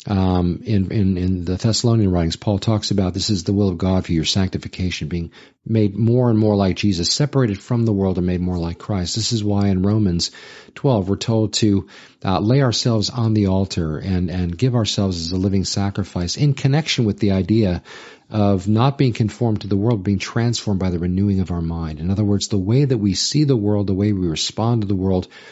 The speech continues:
the way we think about these things is something that is consistently being transformed as we consistently lay ourselves,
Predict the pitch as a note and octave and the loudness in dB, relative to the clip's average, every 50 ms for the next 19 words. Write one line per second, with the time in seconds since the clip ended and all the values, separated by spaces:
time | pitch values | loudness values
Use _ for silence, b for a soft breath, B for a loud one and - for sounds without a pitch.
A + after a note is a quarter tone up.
0 | B B B B B - A2+ A2 G#2 G2 F2+ - - - D3 D3+ C3+ - C3 G2 | B B B B B -2 0 2 2 2 0 -2 -2 -2 0 0 2 0 0 0
1 | G2 F2+ F2 E2 - F2 E2 - - - F#2 F#2 F2+ - G2 F2+ - - C#3 C#3 | 0 0 0 -2 -2 -4 -2 -2 -2 -2 0 0 0 -2 -2 -2 -2 0 0 0
2 | C3 C#3 A#2+ G#2+ G2+ G2+ G2 F#2 F#2+ F#2 F2 - - - B B B B B B | 2 2 2 2 4 2 2 2 2 2 0 -2 -4 -8 B B B B B B
3 | B B B - - A2+ - - - - D#3+ D3+ - D#3 C#3 B2 A#2+ G#2 G#2 A2+ | B B B 0 0 2 2 2 2 0 0 0 0 0 2 2 2 2 2 2
4 | A2 G#2 - - - - A2+ A2+ A2+ G#2 - - - C3 B2 A#2 G#2+ F#2+ E2+ F2 | 2 0 -2 -2 -2 -2 0 0 0 -2 -4 -4 -2 0 2 2 2 2 0 0
5 | E2 E2 F2 G2+ G2 - - G2+ G2 - - A2 G2+ - - G#2 F#2+ F#2 F#2+ F2 | -2 -2 0 -2 0 0 0 -2 0 0 0 -2 -2 -2 -2 -2 0 0 -2 -2
6 | E2+ F#2 F#2 F2+ F2 E2+ E2 - - F2+ F2 D#2+ D#2 D2+ - | -2 -2 0 0 -2 -2 -2 -4 -4 -4 -4 -4 -4 -6 -8